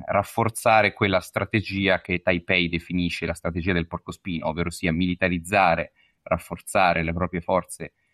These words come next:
armate in modo tale che qualunque aggressione, eh, diciamo, cinese contro l'isola superi quella soglia del dolore che, eh,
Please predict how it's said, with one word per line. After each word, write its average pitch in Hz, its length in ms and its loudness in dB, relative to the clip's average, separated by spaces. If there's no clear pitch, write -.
armate 92 840 0
in 95 180 -2
modo 98 220 4
tale 92 220 2
che 87 100 -4
qualunque 107 440 4
aggressione, 92 920 0
eh, 85 500 -4
diciamo, 80 500 -2
cinese 92 520 0
contro 95 380 -2
l'isola 85 460 0
superi 98 540 0
quella 92 280 0
soglia 107 360 2
del 92 220 2
dolore 90 640 2
che, 92 340 0
eh, 71 1000 -2